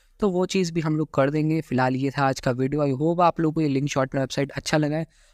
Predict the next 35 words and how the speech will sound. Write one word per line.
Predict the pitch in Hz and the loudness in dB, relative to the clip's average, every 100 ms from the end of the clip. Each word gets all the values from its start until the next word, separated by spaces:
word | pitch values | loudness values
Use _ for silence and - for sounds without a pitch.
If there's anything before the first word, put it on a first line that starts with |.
| - | -4
अगर | 190 226 | 0 2
अच्छा | - 160 - 156 | 0 -4 0 0
लगा | 139 139 | 2 0
है | |
तो | 147 | -2
भाई | 139 147 - | -2 -4 -4
अभी | 135 147 | -2 0
जाके | 139 135 131 | 0 -2 -4
इसको | - 139 | -2 0
ज्वाइन | 131 127 131 | 2 2 0
कर | 139 | 0
लेना, | 139 139 143 | 0 0 0
link | 135 160 160 | 2 0 0
will | 151 | 0
be | 147 | 0
in | 143 | -2
the | 131 | -2
description। | 127 - 143 - 147 143 - _ _ - | -4 -2 -4 -2 -2 -2 -4 _ _ -2
And | 123 123 | 0 2
मुझे | 147 170 | 0 0
खुद | - 185 | 0 0
पता | 175 165 | 2 2
है | 160 | 0
भाई | 147 143 | 0 0
अभी | 139 139 | 0 -2
इसमें | 151 131 | -2 -2
बहुत | 120 135 139 | -2 -2 -2
सारी | 135 | -2
चेंजेस | 127 127 131 | -2 -2 -2
करने | - 127 123 | -2 -2 0
की | 127 | -2
ज़रूरत | 123 120 123 127 - | -2 0 0 0 0
है | 135 | 0
जो | 131 | 0
कि | 135 | 0